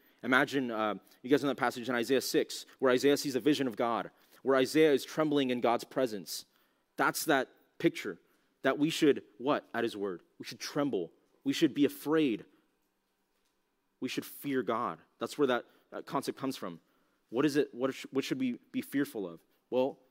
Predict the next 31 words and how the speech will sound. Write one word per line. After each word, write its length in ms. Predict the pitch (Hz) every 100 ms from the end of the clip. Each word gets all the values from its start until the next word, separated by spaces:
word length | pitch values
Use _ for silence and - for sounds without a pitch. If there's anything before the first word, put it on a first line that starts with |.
| _ _ _ _ _
the 100 | - _
Bible. 440 | 139 156 123 85 -
It 100 | -
says 220 | 143 127
to 100 | -
be, 180 | 131 120 _ _ _ _ -
uh, 60 | - _ -
to 80 | 139
tremble 600 | - - 147 147 117 104
at 160 | 117 -
God's 260 | 123 110
word. 340 | 107 127 98 - _ _ _
What 120 | 117
is 80 | 123
God's 240 | 131 120 110
word? 280 | 131 90 - _ _
It, 140 | 120 -
it's 180 | - -
the 80 | 135
word, 420 | 113 151 131 87 _ -
the, 100 | 110
the 80 | -
Bible 360 | 104 120 143 120
right 160 | 117 -
here. 340 | 143 117 82 _ _ _ _ _ _ _ _ _ _ _ _ -
That's 160 | 131
what 60 | 156
I'm 60 |
saying. 420 | 127 151 147 95 78 _ _ -
It, 200 | 120 -
it's 200 | 139